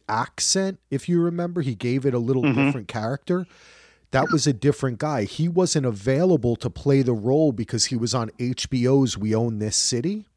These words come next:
Speaker 2: Oh,
Speaker 1: So they
Speaker 2: yes.
Speaker 1: brought in a different guy named Pat Healy, and he, they recast the role. So if that,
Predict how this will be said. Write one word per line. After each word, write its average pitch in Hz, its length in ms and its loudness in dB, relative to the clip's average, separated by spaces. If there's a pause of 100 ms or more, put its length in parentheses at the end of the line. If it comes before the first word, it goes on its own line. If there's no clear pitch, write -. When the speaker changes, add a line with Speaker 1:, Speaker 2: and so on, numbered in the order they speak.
(420)
Speaker 2:
Oh, 95 520 0
Speaker 1:
So 135 260 2
they 131 100 0
Speaker 2:
yes. 120 160 0
Speaker 1:
brought 147 220 2
in 147 140 2
a 117 60 0
different 165 520 -4
guy 113 260 -2
named 107 320 -4
Pat - 400 -2
Healy, 156 640 0 (680)
and 123 180 2
he, 117 100 -8 (120)
they 123 240 0
recast 131 840 0
the 120 80 -2
role. 107 460 -2
So 123 300 2
if 117 140 -4
that, 120 240 -2